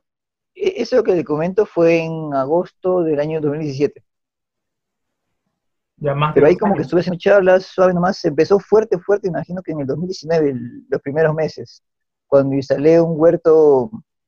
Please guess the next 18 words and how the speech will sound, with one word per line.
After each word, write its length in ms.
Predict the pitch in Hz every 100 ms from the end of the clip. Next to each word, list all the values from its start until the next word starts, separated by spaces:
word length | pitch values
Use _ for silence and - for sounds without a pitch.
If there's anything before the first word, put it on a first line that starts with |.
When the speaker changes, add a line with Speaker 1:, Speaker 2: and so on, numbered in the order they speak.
| _ _ _ _ _ _ _ -
Speaker 1:
grande, 460 | 127 170 175 160
grande, 440 | 147 156 156 180 233 _ _ _ _ _ _ _ _ _ _ _ _ _ _
exactamente 520 | - 190 196 190 180
en 60 |
diciembre 380 | 147 - 180 165
de 40 | 127
dos 80 |
mil 80 | 147
dieciocho, 380 | 147 135 123 123
fue 120 | 127
el 40 | 160
primer 180 | 156 151
huerto 220 | 160 143
grande 200 | 139 147
que 60 |
instalé 180 | 135 123
en 60 | 139
Caraballo, 480 | 139 123 127 147